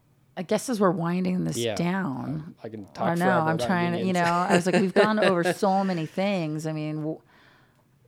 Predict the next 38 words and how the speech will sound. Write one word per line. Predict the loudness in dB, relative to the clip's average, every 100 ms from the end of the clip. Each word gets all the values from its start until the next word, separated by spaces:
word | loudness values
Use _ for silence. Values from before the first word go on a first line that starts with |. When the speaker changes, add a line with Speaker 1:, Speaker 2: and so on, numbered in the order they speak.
| _ _ _ _ _ _ -18 -6
Speaker 1:
I'm, | -4 -2 0
I'm | 0
not | 0
sure | -2 -4
what | -4
the |
schedule | -2 0 2 2
is | 0
when | -2
this | -4 -4
drops, | -2 -2 -2 -6
but | -6 -6
I | -4
hope | -6 -4
we're | -4
getting | -4 -4
close | -4 -4 -6 -10
to | -6 -8
some | -6 -6
agreements. | -4 -4 -4 -2 -4 -8 -8
But, | -6
like, | -4
what's, | 0 0 -2 -4
what | -2
are | 0
you |
looking | -2 -4 -6
forward | -4 -4 -4
to | -6
the | -6
most | -6 -6 -10 -16 -20 -20 _ _ _ _ _ -12
about | -8 -6
getting | -6 -6
back, | -6 -6 -10 -20 _ _ _ _ _ _ -4
other | 0 0
than | -2
a |
paycheck? | -4 -8 -10 -16 -16